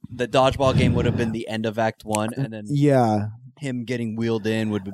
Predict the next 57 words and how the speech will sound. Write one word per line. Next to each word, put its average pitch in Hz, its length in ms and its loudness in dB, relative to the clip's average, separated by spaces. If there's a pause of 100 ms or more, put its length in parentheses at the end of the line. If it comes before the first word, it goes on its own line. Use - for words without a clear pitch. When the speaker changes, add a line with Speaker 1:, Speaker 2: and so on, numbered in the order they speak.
Speaker 1:
would 110 140 0
have 101 100 2
been, 101 140 0
like, 98 200 -2
the 101 80 -8
start 95 240 -4
of 92 80 -12
his 95 100 -6
Speaker 2:
That 143 260 2
would 165 100 2
have 156 80 2
been 147 140 2
Charles 147 300 0
Bronson's 123 500 0
family 117 400 2
getting 107 180 2
fucking 110 420 0
annihilated, 101 760 2 (180)
and 113 140 2
then 107 100 4
Speaker 1:
Uh, 107 40 0
Speaker 2:
him 107 200 2 (100)
doing 110 200 2
the 101 80 0
death 101 260 2
wish 95 220 4
after. 90 420 -2
Speaker 1:
Yeah. 107 260 -6
Speaker 2:
You 101 80 2
know? 101 380 4
Like, 95 220 2 (680)
it's - 160 -12
kinda 107 220 2
one 101 120 4
of 101 60 4
those 98 160 4
moments. 95 440 0 (240)
Speaker 1:
Dang. 101 140 -16
Speaker 2:
It's 98 160 -12
a - 20 -12
turning 113 220 4
point. 95 200 0 (580)
Speaker 1:
Dang, 104 260 -14
that's 101 140 -10
Speaker 2:
Yeah. 87 80 -2
Speaker 1:
crazy. 98 260 -2 (640)
Yeah, 123 80 -8
it - 20 -6
reminds 117 240 -4
me 113 80 -6
of, 98 160 -6
uh, 95 340 -8 (880)
reminds 131 180 -10
me 120 40 -8
of 107 80 -10
one 104 180 -12
kid 104 240 -16